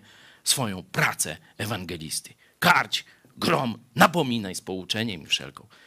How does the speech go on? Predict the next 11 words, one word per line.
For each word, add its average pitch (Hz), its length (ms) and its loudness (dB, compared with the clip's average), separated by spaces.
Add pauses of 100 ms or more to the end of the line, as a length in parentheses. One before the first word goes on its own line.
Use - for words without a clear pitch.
(240)
cierpliwością. 73 580 -10
Czyli 98 140 -2
zachęcaj, 92 520 -2
napominaj, 85 480 -8
to 98 80 -12
jest 92 100 -6
stój 131 260 0
obok, 92 480 -10
nie? 67 120 -18 (520)
To - 180 -6 (400)
do - 260 -14